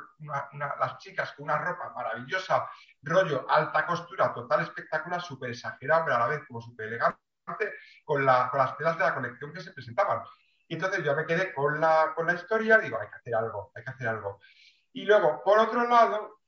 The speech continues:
eh, yo siempre que, que me invitan los amigos a la, a la Fashion Week, siempre digo, "Quiero hacer un desfile de, de moda en algún momento", pero, "¿pero qué vas a hacer un desfile de moda? ¿Qué vas a hacer? ¿Un desfile, una pasarela con sillas?", dice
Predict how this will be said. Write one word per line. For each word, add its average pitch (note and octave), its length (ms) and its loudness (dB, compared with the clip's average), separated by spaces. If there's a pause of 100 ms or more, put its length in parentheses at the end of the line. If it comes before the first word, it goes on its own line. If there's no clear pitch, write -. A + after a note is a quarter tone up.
(320)
eh, E3 400 0
yo F#3 120 -2
siempre G#3 280 -4
que, C3 320 0
que C#3 80 -4
me C3+ 100 -2
invitan D#3+ 340 -2
los F3 100 -8
amigos F3 400 -8
a E3+ 60 -4
la, E3+ 240 4
a E3 100 4
la E3 120 2
Fashion F#3 440 -6
Week, A#3+ 320 -4
siempre D#3 320 -2
digo, A#2+ 480 -4
"Quiero G3 240 6
hacer G3+ 240 0
un G#3 100 -4
desfile A3+ 500 -2
de, C3 360 -4
de C3 200 -8
moda E3+ 600 6
en E3+ 80 0
algún D#3+ 320 4
momento", G3 460 0
pero, D#3 200 2
"¿pero A#3+ 140 2
qué B3+ 60 10
vas G3+ 140 10
a G#3+ 40 10
hacer A3 140 8
un G#3+ 60 0
desfile F3 280 0
de C3 80 2
moda? G#3 300 8
¿Qué F3 40 4
vas F3 120 8
a - 20 4
hacer? E3 180 0
¿Un D#3+ 120 -10
desfile, F3+ 680 2 (200)
una G#3 180 8
pasarela F#3+ 400 6
con F#3+ 160 0
sillas?", D3+ 480 2
dice E3 200 -6